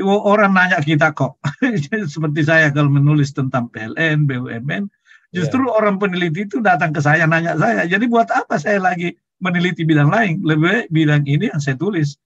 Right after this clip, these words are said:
Speaker 2: Betul.
Speaker 1: Sisa saya ibaratnya printer aja, si-, sisa print aja, karena semua di benak kita sudah ada ilmu itu, data itu, informasi itu sudah ada di benak kita. Jadi
Speaker 2: Iya.
Speaker 1: buatlah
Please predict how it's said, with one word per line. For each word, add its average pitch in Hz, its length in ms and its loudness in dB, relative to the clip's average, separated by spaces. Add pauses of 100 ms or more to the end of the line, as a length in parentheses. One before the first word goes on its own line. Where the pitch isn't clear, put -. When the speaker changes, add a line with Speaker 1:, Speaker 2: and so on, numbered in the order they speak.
(160)
Speaker 2:
Betul. 120 400 -8
Speaker 1:
Sisa 160 320 0
saya 190 400 4
ibaratnya 175 640 0
printer 160 480 2
aja, 214 240 0
si-, 170 240 -4
sisa 147 320 -2
print 143 320 -2
aja, 202 240 -4
karena 180 320 -6
semua 196 480 -4 (480)
di 165 160 0
benak 180 320 -2
kita 214 320 -2
sudah 196 400 -2
ada 202 320 -2
ilmu 170 400 -4
itu, 151 320 0
data 147 320 2
itu, 170 320 0
informasi 147 720 0
itu 233 80 -8
sudah - 320 -4
ada 185 160 -8
di 151 400 -2
benak 139 320 -4
kita. - 320 -14 (800)
Jadi 147 240 0
Speaker 2:
Iya. 180 80 -4
Speaker 1:
buatlah 160 640 -2